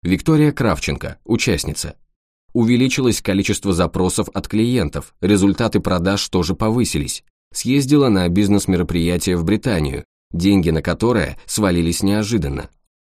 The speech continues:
Катя К Д, ведущая игры «Алмазная мудрость», Украина.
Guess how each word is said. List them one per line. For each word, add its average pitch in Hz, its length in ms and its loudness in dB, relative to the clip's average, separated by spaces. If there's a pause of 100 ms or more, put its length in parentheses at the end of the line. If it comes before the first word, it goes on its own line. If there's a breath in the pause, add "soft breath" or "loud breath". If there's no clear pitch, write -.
(140)
Катя 135 320 -2
К 135 200 0
Д, 76 280 -4 (140)
ведущая 120 640 2
игры 107 440 2
«Алмазная 98 580 2
мудрость», 90 520 0
Украина. 101 580 0